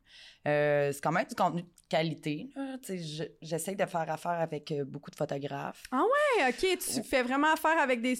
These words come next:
Speaker 2: des, des artistes, là.
Speaker 1: Ouais, ben, des, pour les photos, euh, j-, c'est pas mal toutes des photos de photographes. Euh, tu sais, j'en ai, tu sais, il y a des filles qui font du contenu, euh, iPhone, puis c'est bien correct, là. Je dis pas que c'est, c'est mal.
Speaker 2: Mhm.
Speaker 1: Moi,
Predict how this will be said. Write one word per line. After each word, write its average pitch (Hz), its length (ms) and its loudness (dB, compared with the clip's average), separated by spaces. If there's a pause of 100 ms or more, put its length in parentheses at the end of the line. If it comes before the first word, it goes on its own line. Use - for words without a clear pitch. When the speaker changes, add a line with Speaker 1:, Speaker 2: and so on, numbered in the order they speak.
Speaker 2:
des, 240 500 0
des 233 180 2
artistes, 240 520 0
là. 214 200 0
Speaker 1:
Ouais, 226 300 6
ben, 220 140 4
des, 190 120 2
pour 190 420 0
les 180 180 2
photos, 208 680 4
euh, 165 160 6
j-, - 220 -4
c'est - 180 -2
pas 180 220 0
mal 196 400 4
toutes 190 140 0
des 175 80 0
photos 165 260 -4
de - 40 -14
photographes. 160 880 -2
Euh, 147 260 -2
tu - 80 -10
sais, 165 80 -2
j'en 143 240 0
ai, 156 320 -4
tu - 440 -18
sais, 202 60 0
il 180 40 0
y 180 40 2
a 170 40 2
des 160 100 0
filles 160 160 -2
qui - 80 -12
font 175 120 0
du 151 100 -4
contenu, 175 400 0
euh, 151 540 0
iPhone, 165 600 0 (140)
puis - 120 -12
c'est 139 100 -4
bien 135 120 0
correct, - 400 -8
là. 226 200 -4
Je 160 120 -8
dis 139 120 -12
pas 156 120 -6
que - 80 -20 (120)
c'est, 143 380 -6
c'est - 180 -12
mal. 147 400 -4 (280)
Speaker 2:
Mhm. 254 260 2
Speaker 1:
Moi, 165 260 4